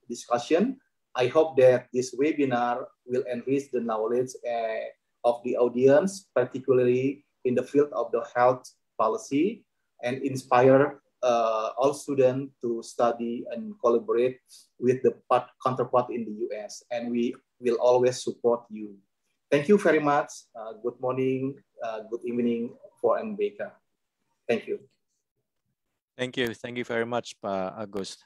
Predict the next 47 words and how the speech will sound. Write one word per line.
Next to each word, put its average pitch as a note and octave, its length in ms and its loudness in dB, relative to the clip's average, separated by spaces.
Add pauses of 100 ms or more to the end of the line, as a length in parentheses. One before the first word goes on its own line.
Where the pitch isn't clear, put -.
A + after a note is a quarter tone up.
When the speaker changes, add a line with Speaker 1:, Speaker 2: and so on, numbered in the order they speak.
Speaker 2:
uh, F#2 220 -12
for F#2+ 300 -14
confirming G#2+ 600 -12
the G2 220 -8
support - 560 -6
of - 220 -12
L G2+ 180 -10
P G2 260 -10
D F2 240 -18
P F2+ 480 -10
for F2+ 460 -12
the F2 80 -14
young F#2 300 -10
professionals F2+ 640 -14
in F2 80 -16
Indonesia F2 760 -14
to, F#2 120 -20
to F#2 100 -16
study F2 640 -10
in F2 80 -16
the F2+ 160 -14
U E2+ 100 -10
S E2 320 -10
and E2 300 -16
other E2 240 -20
countries. D#2+ 560 -18 (580)
So C3+ 320 2
we A#2+ 140 -2
are A#2 80 4
now C#3+ 280 2
in D3 180 -8
the A#2+ 100 -4
main A2+ 240 -4
sessions. - 840 -10 (160)
I A2 100 -8
know A2+ 360 -4
a G#2+ 60 -10
lot G#2+ 160 -4
of G#2+ 120 -10
pa-, F#2+ 160 -18
participants - 720 -12
here F#2+ 500 -6
are F#2 480 -6
dreaming G2 440 -10
to F#2+ 80 -18
be F#2 120 -10
able F#2 300 -10